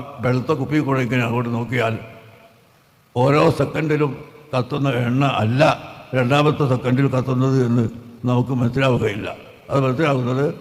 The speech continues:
അവസാനം ഈ എണ്ണ തീർന്ന് വിളക്ക് കെട്ടുപോകുമ്പോൾ മാത്രമാണ്. എന്ന പോലെ നാം കൈ ഇങ്ങനെ പൊക്കുകയും താഴ്ത്തുകയും ചെയ്യുമ്പോൾ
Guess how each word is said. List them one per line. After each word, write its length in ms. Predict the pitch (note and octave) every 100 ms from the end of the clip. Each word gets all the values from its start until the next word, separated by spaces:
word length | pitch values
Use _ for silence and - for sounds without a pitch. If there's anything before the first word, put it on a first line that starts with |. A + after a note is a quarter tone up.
| - -
അവസാനം 480 | C#3+ C3+ F3 F3 C#3+ - - - D3
ഈ 20 | D3
എണ്ണ 140 | B2+ D3+ D#3
തീർന്ന് 340 | C3+ D3 C#3 D3 - - - A#2+
വിളക്ക് 340 | C3 D3 E3+ C3+
കെട്ടുപോകുമ്പോൾ 600 | B2+ D3+ C#3 B2+ B2+ A#2+ A2+
മാത്രമാണ്. 420 | A2 A2+ G#2+ F#2 - - -
എന്ന 100 | C3 C#3+
പോലെ 220 | C3 B2+ B2+ - -
നാം 120 | C3+ D3
കൈ 100 | C#3 D3+
ഇങ്ങനെ 420 | D#3 C#3 C3+ C#3+ C#3 - - -
പൊക്കുകയും 360 | A#2 A2+ C3 B2
താഴ്ത്തുകയും 360 | A#2 A2+ A#2+ A2
ചെയ്യുമ്പോൾ 320 | G#2+ A2 A2+